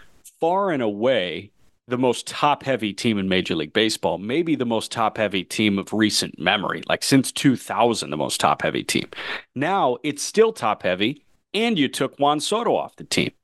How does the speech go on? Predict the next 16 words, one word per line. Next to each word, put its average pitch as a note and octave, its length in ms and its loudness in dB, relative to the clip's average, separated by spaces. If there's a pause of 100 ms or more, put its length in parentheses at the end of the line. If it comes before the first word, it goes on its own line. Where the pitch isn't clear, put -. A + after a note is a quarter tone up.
and E3 120 2
you F3+ 140 2
added G3+ 400 -2
depth A#3+ 500 -2 (280)
in F#3 120 2
return C#3+ 400 2
for A#2+ 160 0
Juan G2 280 0
Soto. E2 360 2
So B2+ 300 2 (400)
it, D#3 220 -2
it's, - 400 0 (480)
it's D3 240 2
less C#3+ 360 0
top-heavy C#3 680 -2
now, G2+ 560 -2